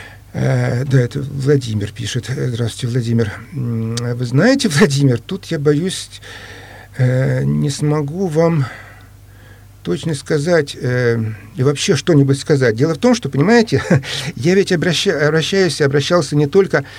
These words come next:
э, к россиянам, не только к петербуржцам, но ведь у матушки Елены очень широкие были знакомства из-за границы. И вот я написал за границу, в частности, в Польшу,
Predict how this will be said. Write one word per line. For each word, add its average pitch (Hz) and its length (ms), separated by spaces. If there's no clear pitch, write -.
э, 131 580
к - 140
россиянам, 143 1300
не 127 60
только 139 220
к - 60
петербуржцам, 131 920
но 131 200
ведь 143 340
у 135 320
матушки 139 540
Елены 147 440
очень 127 460
широкие 143 420
были 135 160
знакомства 135 580
из-за 120 180
границы. 113 720
И 95 40
вот 139 200
я 131 80
написал 131 400
за 107 140
границу, 101 420
в 92 80
частности, 104 460
в 95 60
Польшу, 156 560